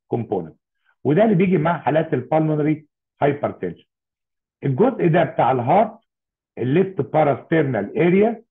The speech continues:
ده الجزء بتاع الرايت فنتريكل. عشان كده دايما نقول رايت فنتريكولار هايبرتروفي، بلاقي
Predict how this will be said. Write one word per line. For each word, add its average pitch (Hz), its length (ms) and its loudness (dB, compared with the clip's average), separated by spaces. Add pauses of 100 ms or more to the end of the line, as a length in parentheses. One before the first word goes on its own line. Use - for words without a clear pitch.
(280)
ده 151 140 0
الجزء 156 380 -2
بتاع 151 440 0
الرايت 147 340 2
فنتريكل. 139 560 -4 (460)
عشان 110 260 -4
كده 165 160 -2
دايما 165 240 2
نقول 160 380 0
رايت 131 480 0 (100)
فنتريكولار 160 840 -2 (240)
هايبرتروفي، 180 880 -2 (300)
بلاقي 202 680 2